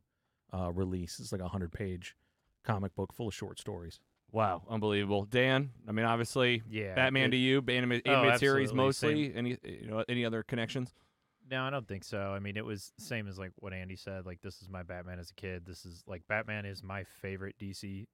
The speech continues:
Speaker 3: superhero by far, and his voice is the first one I hear. Like, he made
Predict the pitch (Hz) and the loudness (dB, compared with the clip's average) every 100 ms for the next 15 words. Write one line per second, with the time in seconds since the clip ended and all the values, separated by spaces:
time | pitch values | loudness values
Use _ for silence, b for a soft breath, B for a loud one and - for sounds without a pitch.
0 | - 98 90 92 92 92 90 95 - 92 | -12 -10 -8 -8 -8 -8 -8 -8 -6 -6
1 | 92 90 _ _ _ _ 98 92 90 107 | -6 -8 _ _ _ _ -8 -6 -4 -6
2 | 92 92 104 92 - 90 92 104 98 - | -6 -6 -6 -6 -10 -12 -6 -4 -4 -6
3 | 98 92 98 98 98 95 87 - _ _ | -8 -6 -4 -4 -4 -6 -10 -14 _ _
4 | _ _ _ 113 101 101 101 113 | _ _ _ -8 -4 -2 -4 -6